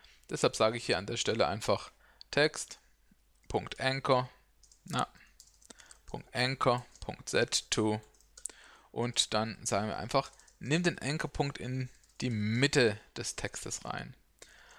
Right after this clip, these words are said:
Okay, damit habe ich mein, äh, mein erstes Phaser-Spiel gemacht.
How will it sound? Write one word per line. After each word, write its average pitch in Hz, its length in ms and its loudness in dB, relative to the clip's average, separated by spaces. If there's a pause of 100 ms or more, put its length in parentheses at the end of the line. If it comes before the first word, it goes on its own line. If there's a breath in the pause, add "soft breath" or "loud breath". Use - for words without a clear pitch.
(120 loud breath)
Okay, - 340 0 (540 loud breath)
damit 185 280 2
habe 233 160 6
ich 208 160 -6
mein, 165 300 0
äh, 139 340 2 (1120 soft breath)
mein - 160 0
erstes 120 340 0
Phaser-Spiel 196 640 0
gemacht. 185 420 -8